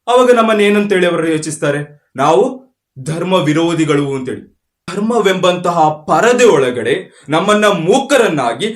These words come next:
ನಮ್ಮನ್ನ ಕಿವುಡರನ್ನಾಗಿ ಮಾಡುತ್ತಾ ಯಾವುದನ್ನು ಕೂಡ ಕೇಳದಂತಾಗಿಸಿ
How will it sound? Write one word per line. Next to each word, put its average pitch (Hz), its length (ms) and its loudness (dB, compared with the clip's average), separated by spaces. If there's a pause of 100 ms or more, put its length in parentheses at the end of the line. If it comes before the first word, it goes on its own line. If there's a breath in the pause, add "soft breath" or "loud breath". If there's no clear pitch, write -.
(140 loud breath)
ನಮ್ಮನ್ನ 208 320 0
ಕಿವುಡರನ್ನಾಗಿ 208 880 0
ಮಾಡುತ್ತಾ 127 680 0 (380)
ಯಾವುದನ್ನು 185 600 2
ಕೂಡ 175 200 -2
ಕೇಳದಂತಾಗಿಸಿ 160 1300 0